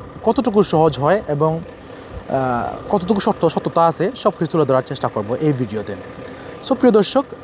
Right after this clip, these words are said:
যে যেখান থেকে আমার ভিডিওটি দেখছেন অবশ্যই আমার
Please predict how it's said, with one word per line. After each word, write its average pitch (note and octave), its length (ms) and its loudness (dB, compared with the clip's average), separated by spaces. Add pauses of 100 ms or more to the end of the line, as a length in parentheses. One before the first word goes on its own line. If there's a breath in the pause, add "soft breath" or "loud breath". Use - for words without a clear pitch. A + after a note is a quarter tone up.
(120)
যে G3+ 140 4
যেখান A3+ 240 0
থেকে F#3+ 160 2
আমার D3 160 2
ভিডিওটি C#3+ 560 -2
দেখছেন D#3 360 2 (440)
অবশ্যই G#3 360 4
আমার D3 340 6